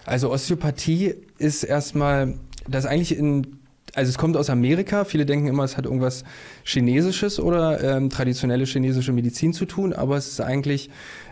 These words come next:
ähm, aus Amerika. Und das kann man sich so vorstellen, es, es kommt tatsächlich aus dem Wilden Westen so ein bisschen. Und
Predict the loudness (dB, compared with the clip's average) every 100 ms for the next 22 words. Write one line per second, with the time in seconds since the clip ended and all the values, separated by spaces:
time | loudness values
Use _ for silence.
0 | -4 0 2 2 2 0 -2 -10 -6 -2
1 | 2 2 2 2 0 0 0 0 0 2
2 | 2 0 0 0 0 0 0 -2 -4 -2
3 | 0 -2 -4 -4 -4 0 2 2 2 2
4 | 2 2 2 2 2 2 0 0 0 0
5 | 0 0 0 0 -2 -8 -18 -16 -16 -4
6 | 2 4 6 4 4 2 0